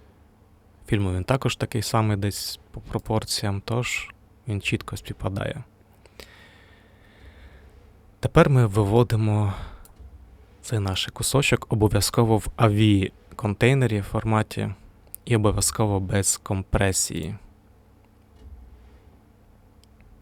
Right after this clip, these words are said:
Тому що якщо буде і будь-яка компресія або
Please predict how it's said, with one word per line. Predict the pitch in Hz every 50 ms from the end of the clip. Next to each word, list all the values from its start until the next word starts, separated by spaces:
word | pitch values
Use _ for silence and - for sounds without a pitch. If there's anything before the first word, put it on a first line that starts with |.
| - _ _ - - _ _ - - - - - - - - - - - -
Тому | - 101 98 101 101
що | - - 101
якщо | 98 - - 110
буде | 98 107 104 104 101
і | 98
будь-яка | 98 110 107 101 98 - - 98
компресія | - - 107 101 - - 107 104 98 - - - - 98 95 92 107 - -
або | - 104 98 95 95 98 98 98 95 92